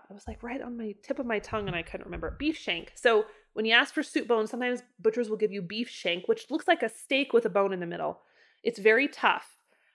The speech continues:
Um, it can be strongly flavored. You can use that to make beef, uh,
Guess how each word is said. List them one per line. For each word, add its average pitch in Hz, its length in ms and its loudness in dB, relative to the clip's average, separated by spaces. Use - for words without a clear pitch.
Um, 190 300 2
it 208 80 -2
can 220 120 -4
be 214 120 -8
strongly 208 420 0
flavored. 240 580 2
You 226 120 -6
can 233 200 -2
use 294 260 2
that 294 240 6
to 247 100 -8
make 233 340 -4
beef, 214 360 -6
uh, 175 380 4